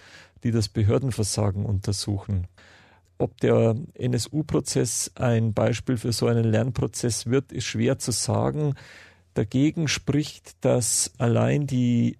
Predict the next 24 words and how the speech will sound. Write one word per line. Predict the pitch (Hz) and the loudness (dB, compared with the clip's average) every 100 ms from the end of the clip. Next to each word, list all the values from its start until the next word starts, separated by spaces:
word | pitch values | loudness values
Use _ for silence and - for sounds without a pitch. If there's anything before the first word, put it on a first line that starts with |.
| - | -2
juristische | 123 143 165 - 143 - 110 107 98 98 _ _ _ _ | 0 0 -2 0 -2 2 2 2 0 -6 _ _ _ _
Problematik, | 120 113 110 110 113 123 117 107 - - _ _ - | -2 0 0 2 0 0 -6 -6 -16 -20 _ _ -6
nämlich | 117 120 120 104 | -2 0 -2 -2
der | 151 - | -4 -2
Tatnachweis | - 131 139 120 110 113 107 | -2 0 0 -2 2 0 0
oder | 107 107 | 0 0
der | 110 107 | 0 0
Nachweis | 110 107 113 117 - | 0 0 0 -2 -2
der | 117 | -6
Tatbeteiligung | - 117 113 - - - 110 110 113 107 | -2 -2 -2 -6 -6 -2 0 0 -2 -4
von | 101 113 101 | -2 -4 -2
Frau | - 104 | -2 -2
Zschäpe | 101 - 127 - 113 | -2 -2 -2 -2 0
und | 107 98 | -2 -2
den | 107 | -2
Unterstützern, | 101 107 104 101 - 151 - 110 104 - - - - - - _ _ | -2 -4 -4 -4 -4 -6 -2 0 0 -6 -20 -20 -20 -20 -20 _ _
ziemlich | - 165 165 - | 0 2 0 0
kompliziert | 147 127 117 - 120 123 | -4 -2 -6 -2 -2 0
ist. | - 185 - - _ _ _ | 0 0 -4 -6 _ _ _
Die | 127 | -4
Beweislage | 123 110 113 120 147 147 | 0 2 2 2 0 2
ist | 147 - | -2 -2
ziemlich | - 143 143 | -2 -2 -2
kompliziert. | - 131 120 113 - 139 147 - - | -2 -6 -4 -8 -4 0 0 -2 -18